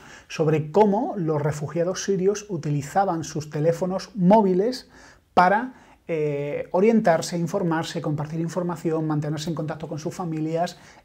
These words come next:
etcétera, etcétera, etcétera. Bueno, pues, eh, hoy ha salido un, un nuevo artículo, y que, del que quiero haceros eco, y además un artículo que yo luego he ido ampliando. Lo tenéis en mi blog, en vidasenred punto com, aquí lo tenéis, en la versión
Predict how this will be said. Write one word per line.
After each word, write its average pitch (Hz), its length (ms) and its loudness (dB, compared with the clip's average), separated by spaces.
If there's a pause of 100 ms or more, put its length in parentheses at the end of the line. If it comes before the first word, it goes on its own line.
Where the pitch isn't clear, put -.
etcétera, 180 760 -2
etcétera, 151 640 -8
etcétera. 127 540 -14 (880)
Bueno, 196 160 6
pues, 202 400 8
eh, 180 340 2
hoy 269 180 6
ha 262 60 4
salido 247 460 10
un, 202 800 4
un 196 180 4
nuevo 196 220 8
artículo, 226 520 4 (220)
y 160 240 0
que, 160 240 2
del 147 160 2
que 147 140 -2
quiero 180 160 2
haceros 190 320 0
eco, 226 180 4
y 226 60 6
además 190 240 4
un 233 80 2
artículo 220 360 0
que 185 140 0
yo 196 140 6
luego 202 360 6
he 185 120 4
ido 190 280 4
ampliando. 151 640 -4 (340)
Lo 165 120 0
tenéis 226 420 2
en 180 120 -2
mi 165 100 0
blog, 208 240 4
en 175 80 0
vidasenred 175 440 0
punto 175 300 -4
com, 254 360 2
aquí 147 220 -8
lo 160 120 -4
tenéis, 220 480 -2 (380)
en 151 240 -2
la 131 80 -2
versión 160 520 0